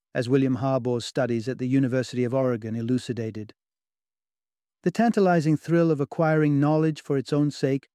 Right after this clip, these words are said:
also entices our pleasure circuit. Researchers Ethan Bromberg Martin and Okihide Hikosaka uncovered that both monkeys and humans share an innate curiosity.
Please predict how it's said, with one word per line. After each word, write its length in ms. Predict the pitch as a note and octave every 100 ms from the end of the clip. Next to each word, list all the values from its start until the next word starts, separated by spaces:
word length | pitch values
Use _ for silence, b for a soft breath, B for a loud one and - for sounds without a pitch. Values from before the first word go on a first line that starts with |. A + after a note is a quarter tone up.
| _ _
also 360 | - F3 - D#3+
entices 520 | C3+ B2 C3+ - C3+
our 120 | C3+
pleasure 380 | B2 C#3+ B2+ B2+
circuit. 420 | - C#3 A#2 A#2 - _ _ _ _ _ _ _ -
Researchers 600 | F3+ - E3+ - D3 C3 -
Ethan 360 | F3+ - D#3
Bromberg 560 | C3 D3 D3 C#3 C#3+ C3
Martin 520 | C#3 D3+ D3 D#3 D3 - _ _
and 120 | - D3
Okihide 500 | C#3+ - D#3+ D3+ C#3
Hikosaka 720 | D3+ E3 D3+ - - D#3 D3 - _ -
uncovered 500 | D#3+ D#3 F3 E3+ D#3
that 180 | D3+ -
both 200 | E3 D3 -
monkeys 540 | D#3+ F3+ - G3 E3+
and 160 | D#3 C#3
humans 480 | F#3 F3 D3 B2
share 360 | - - D3+ D3+
an 160 | D#3 C#3+
innate 400 | C#3+ D#3 D#3+ E3 -
curiosity. 840 | E3+ D#3 C#3+ C3 B2+ A#2+ A2 G#2